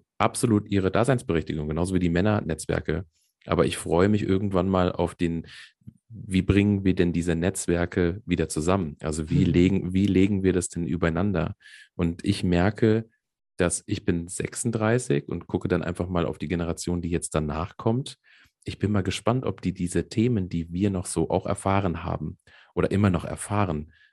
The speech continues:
Speaker 1: wirklich so haben. Also ich habe wirklich so den Gedanken, ähm, es geht um Vorbilder, es geht auch um, wenn es um das Thema Netzwerk oder Karriere geht, habe ich auch Gleichaltrige, die sagen,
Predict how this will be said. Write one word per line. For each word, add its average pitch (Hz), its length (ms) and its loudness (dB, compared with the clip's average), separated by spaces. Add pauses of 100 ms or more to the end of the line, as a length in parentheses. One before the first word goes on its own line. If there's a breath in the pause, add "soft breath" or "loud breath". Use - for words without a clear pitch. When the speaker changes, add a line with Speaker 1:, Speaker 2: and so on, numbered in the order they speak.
(120)
Speaker 1:
wirklich 92 380 0
so 85 260 -2
haben. 120 440 -2 (460 loud breath)
Also 98 200 4 (320 loud breath)
ich 107 160 -4
habe 110 120 -2
wirklich 127 240 2
so 127 80 4
den 110 160 2
Gedanken, 117 540 0 (340 loud breath)
ähm, 95 460 2 (840)
es - 200 -8
geht 98 120 4
um 85 120 -2
Vorbilder, 120 840 4
es - 100 -14
geht 90 140 -2
auch - 100 -4
um, 76 220 -4 (160)
wenn 78 220 -4
es 76 100 -8
um 82 140 -4
das 80 100 -6
Thema 80 220 -2
Netzwerk 82 400 0
oder 76 100 0
Karriere 90 420 0
geht, 104 300 2 (640 loud breath)
habe 90 200 -2
ich - 200 -6
auch 82 140 0
Gleichaltrige, 87 840 0 (200)
die 87 80 2
sagen, 82 440 -2